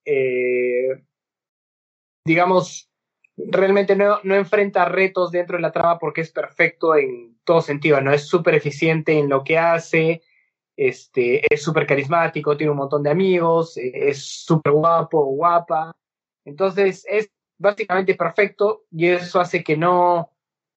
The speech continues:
no sea un personaje entretenido de, de ver, ¿no? Todo sale bien a la primera. Un ejemplo recurrente, y no estoy seguro si estoy de acuerdo del todo, pero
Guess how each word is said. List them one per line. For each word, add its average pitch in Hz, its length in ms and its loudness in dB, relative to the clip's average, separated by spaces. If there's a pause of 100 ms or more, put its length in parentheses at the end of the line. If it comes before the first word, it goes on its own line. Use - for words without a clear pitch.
no 170 160 -4
sea 180 240 -2
un 175 140 -4
personaje 156 540 -2
entretenido 143 760 2
de, 107 680 -4
de 139 120 0
ver, 143 220 0
¿no? 131 220 2
Todo 175 280 2
sale 151 260 2
bien 151 180 2
a 143 60 2
la 135 140 0
primera. 175 500 0 (360)
Un 285 140 0
ejemplo 285 400 0
recurrente, 240 720 0
y 196 140 0
no 214 100 2
estoy 226 180 -2
seguro 226 240 0
si 202 120 -10
estoy 202 160 0
de 196 80 4
acuerdo 190 400 0
del 156 200 -2
todo, 175 360 0
pero 156 300 0